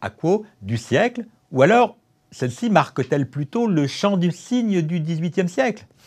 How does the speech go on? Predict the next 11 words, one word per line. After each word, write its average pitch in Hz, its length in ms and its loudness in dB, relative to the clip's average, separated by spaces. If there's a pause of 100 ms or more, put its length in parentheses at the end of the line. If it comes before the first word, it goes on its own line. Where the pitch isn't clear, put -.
(680)
Les 131 120 4
réponses 170 400 4
varient 143 340 4
beaucoup 143 380 -2
selon 135 320 -2
la 110 120 0
perspective 113 540 -4
retenue. 101 400 -4 (400)
Pour 107 100 2
les 107 80 4
républicains 98 720 0